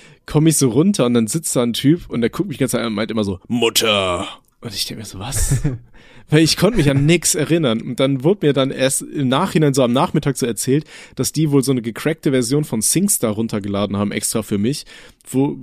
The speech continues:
Speaker 1: fast nur so Rammstein-Lieder dabei waren. Und ich hab wohl die ganze Zeit mit denen da irgendwie auf Deutsch irgendwie Rammstein-Lieder gegrölt.
Speaker 2: <laughs>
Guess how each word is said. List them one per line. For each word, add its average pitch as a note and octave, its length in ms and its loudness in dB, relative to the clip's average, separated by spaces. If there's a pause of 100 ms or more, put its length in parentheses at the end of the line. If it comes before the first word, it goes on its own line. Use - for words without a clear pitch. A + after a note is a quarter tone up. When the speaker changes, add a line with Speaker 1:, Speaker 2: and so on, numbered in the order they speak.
Speaker 1:
fast - 300 -4
nur D#3+ 80 2
so C3 80 -2
Rammstein-Lieder B2 680 0
dabei G#2 320 0
waren. G#2+ 100 0
Und A2 60 -2
ich B2+ 100 -4
hab D3 140 -4
wohl C#3 80 2
die A#2+ 60 -2
ganze D3+ 280 0
Zeit C#3+ 220 -2
mit B2+ 120 -2
denen C#3 160 2
da B2 80 2
irgendwie D3 300 0
auf B2+ 120 -4
Deutsch D#3+ 280 2
irgendwie C#3 360 2
Rammstein-Lieder A#2 640 -2
gegrölt. G#2+ 560 -4
Speaker 2:
<laughs> - 60 -18